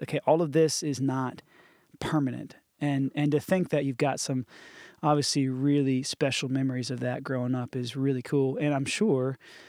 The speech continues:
for most of us, the, the very thing that we probably need to, to recollect and, and be reminded of more often, that in fact, love is eternal, love is everlasting. It's the only thing that really matters. And hopefully we've had enough glimpses into that over the course of our brief lives that,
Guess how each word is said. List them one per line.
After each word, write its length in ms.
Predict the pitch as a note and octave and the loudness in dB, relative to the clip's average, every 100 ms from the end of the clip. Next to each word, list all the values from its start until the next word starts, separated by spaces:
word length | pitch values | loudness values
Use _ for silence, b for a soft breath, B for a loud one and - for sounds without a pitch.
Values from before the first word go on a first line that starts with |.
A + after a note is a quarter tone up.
| B B B | B B B
for 120 | - D3+ | 0 6
most 320 | D#3+ F#3+ - | 6 4 0
of 100 | B2+ | 0
us, 240 | B2+ C3 | 0 -2
the, 200 | - C#3 - | -2 -2 -2
the 120 | D3 | -2
very 260 | C#3+ D3 | 0 0
thing 260 | C3+ D3 C#3+ | 0 0 0
that 160 | C3+ C3+ | 0 -2
we 340 | C#3 C3+ C3 b b _ | 0 -2 -6 b b _
probably 280 | - D3+ D#3+ | 0 2 2
need 280 | C#3 C3+ - | 2 0 -2
to, 200 | C#3+ E3+ | -6 -6
to 160 | - | -6
recollect 640 | C3+ C3+ - C#3+ C3+ C#3+ - | -4 -4 -4 -2 -2 -4 -4
and, 160 | C3 C3+ | -4 -2
and 160 | C3 | -2
be 100 | C#3 | 0
reminded 440 | C#3 C3 C3 C3 B2+ | 0 0 -2 -2 -2
of 280 | B2+ B2 D3+ | -4 -4 -4
more 200 | C#3 C3 | 0 0
often, 420 | F#3+ - A#2 A#2+ | -2 -4 -8 -4
that 160 | B2+ | -2
in 100 | C#3 | -2
fact, 440 | B2 C3+ C#3+ - - B B B B - | 0 0 0 -2 -14 B B B B 0
love 300 | C3+ E3+ D#3+ | 6 6 8
is 180 | F#3+ D3+ | 4 4
eternal, 480 | C3 C#3+ C3+ D#3 E3+ | 0 0 0 0 0
love 260 | D3 D#3 D#3+ | 2 2 2
is 140 | C3+ | 2
everlasting. 800 | C#3 C3+ B2 B2 B2 - C3 C#3+ | 2 0 -2 -2 -4 -4 -2 -2
It's 120 | C3 | 0
the 120 | D#3 | 0
only 180 | D#3+ F3 | 2 2
thing 140 | D#3 D3 | 0 0
that 160 | C3 | -2
really 420 | B2+ D3+ F#3 E3 | -2 2 4 4
matters. 480 | C#3 B2 A#2+ C#3+ D3 | 0 -2 -2 -2 -2
And 100 | C#3 | 0
hopefully 400 | D3 F3+ - D#3 | 2 0 0 0
we've 160 | D3 D3 | 0 0
had 120 | D3+ | -2
enough 440 | C#3 D3+ E3 - B B B B - | 0 2 2 0 B B B B 0
glimpses 580 | D3+ F3+ F#3+ - D3 - | 4 4 2 2 0 0
into 300 | E3+ E3 C#3+ | 0 2 2
that 160 | C#3 | 0
over 160 | C#3 C3 | 0 -4
the 80 | C3 | -4
course 400 | - D#3 D3+ - | 0 0 0 -2
of 80 | C3 | -2
our 120 | C3 | -2
brief 300 | C3+ C3+ - | -2 -2 -2
lives 320 | C3+ C3+ C3 | -4 -4 -4
that, 180 | C#3 | -6